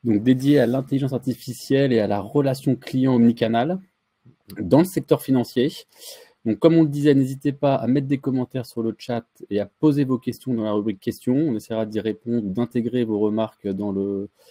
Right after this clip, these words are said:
dans la présentation dans la mesure du possible.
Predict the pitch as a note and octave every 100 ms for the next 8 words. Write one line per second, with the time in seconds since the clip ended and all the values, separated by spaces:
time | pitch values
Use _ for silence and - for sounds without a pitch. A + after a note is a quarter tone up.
0 | _ _ - G#2+ A2+ G#2+ A#2 - A#2+ -
1 | A#2 G#2+ G#2 G#2 G#2+ A2 F#2+ G#2 - C3+
2 | D#3 E3